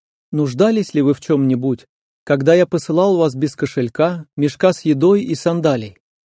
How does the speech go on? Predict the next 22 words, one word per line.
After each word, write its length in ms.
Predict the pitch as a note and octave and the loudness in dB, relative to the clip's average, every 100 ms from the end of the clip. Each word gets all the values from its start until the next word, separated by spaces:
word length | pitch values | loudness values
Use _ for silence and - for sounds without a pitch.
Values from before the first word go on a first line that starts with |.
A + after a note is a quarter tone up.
| _ _ _ _ _ _ - | _ _ _ _ _ _ -6
Они 220 | C3 B2+ | -4 -4
сказали: 580 | - C#3+ C#3 C3+ G#2+ - _ _ _ _ | -4 -4 -2 -2 -4 -14 _ _ _ _
"Нет". 500 | B2+ B2+ C3+ G3+ - _ _ _ _ _ _ _ _ _ _ _ _ | -4 0 0 -2 -6 _ _ _ _ _ _ _ _ _ _ _ _
Тогда 320 | C#3 B2 C3 | -4 -2 0
он 100 | C3 | 0
сказал 480 | B2+ - C#3+ D3+ B2 | 0 -2 2 2 2
им: 160 | A2+ A#2 _ _ _ _ _ _ _ _ _ | -4 -16 _ _ _ _ _ _ _ _ _
Но 180 | C3+ C3+ | -2 -2
теперь 400 | C3+ C#3 F#3 D#3+ | -2 2 2 2
тот, 260 | F3 G3 E3+ | 0 0 0
у 60 | |
кого 260 | D3+ D#3 E3+ | 0 2 4
есть 220 | F3 - | 2 0
кошелёк, 600 | - D3+ C#3+ C3+ F#3+ G3 _ _ _ _ | -6 -4 0 2 0 -2 _ _ _ _
пусть 260 | F3+ F3+ | -2 0
возьмёт 440 | D3+ E3 C#3 G#2+ - | 2 2 2 -2 0
его, 400 | D3+ D3+ D#3+ A3 | 2 4 4 2
а 120 | D#3+ | 0
также 340 | D3 F#3+ E3 F3 | 0 0 0 -2
мешок 380 | F3 - F3 E3+ | -4 -2 -2 -2
с 100 | - | -4
едой. 440 | E3 C#3+ A2+ G#2 | -2 0 -2 -6